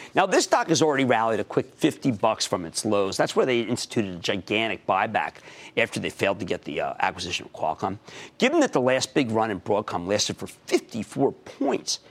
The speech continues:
well, she's feeling a little wary here. There's a ceiling of resistance at two hundred fifty-one dollars. Uh, it's up, up about three bucks from here. But if the stock can clear that level, she thinks it could potentially be, uh, well, let's just say a lot more upside.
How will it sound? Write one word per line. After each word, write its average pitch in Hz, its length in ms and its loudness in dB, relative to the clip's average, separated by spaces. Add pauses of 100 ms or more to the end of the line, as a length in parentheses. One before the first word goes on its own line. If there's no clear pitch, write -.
(340)
well, 151 80 -2
she's - 260 2
feeling 320 200 4
a 262 60 4
little 156 180 4
wary 104 380 0
here. - 240 -10 (400)
There's 113 160 2
a 120 40 4
ceiling 127 340 4
of 101 120 -2
resistance 110 500 0
at 104 100 -6
two - 140 -2
hundred 98 200 -2
fifty-one 82 420 -8
dollars. 113 480 -4 (300)
Uh, 120 60 4
it's - 120 -2
up, - 220 0
up 131 120 0
about 101 200 -2
three 131 160 2
bucks 104 260 0
from 156 100 2
here. 202 140 2 (280)
But - 100 2
if - 60 -4
the 180 60 2
stock 240 320 2
can 240 120 2
clear 170 180 4
that 202 160 2
level, 117 240 2
she 208 160 0
thinks - 220 0
it 120 60 -2
could 101 100 -4
potentially 123 380 0
be, 107 200 0 (100)
uh, 117 160 4
well, 92 140 0
let's 113 160 0
just 107 140 -2
say 95 180 0
a 87 80 0
lot 87 320 0
more 95 220 -4
upside. 165 400 0